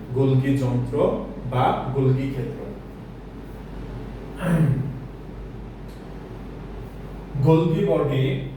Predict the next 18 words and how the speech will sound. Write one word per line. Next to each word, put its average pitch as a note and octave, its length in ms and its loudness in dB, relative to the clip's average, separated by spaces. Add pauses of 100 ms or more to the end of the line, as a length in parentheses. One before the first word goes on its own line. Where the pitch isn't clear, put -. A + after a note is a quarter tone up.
চ্যাপ্টা, E3+ 840 -2 (140)
গোলাকার C#3 840 2
বা C#3 120 2
লম্বা C3+ 500 4
হতে C3 320 2
পারে। - 260 -6 (560)
এরা E3+ 200 4
সাধারণত C#3+ 920 0 (480)
নিউক্লিয়াসের E3 720 4 (120)
কাছাকাছি D#3 600 2
একত্রিত D#3 600 2
হয়ে C#3 300 6
অবস্থান B2 420 2 (120)
করে। - 180 -8 (840)
ইতালীয় E3+ 540 4
স্নায়ুতত্ত্ববিদ D3+ 1500 0
ক্যামিলো D#3 440 2
গোলগি, B2+ 600 2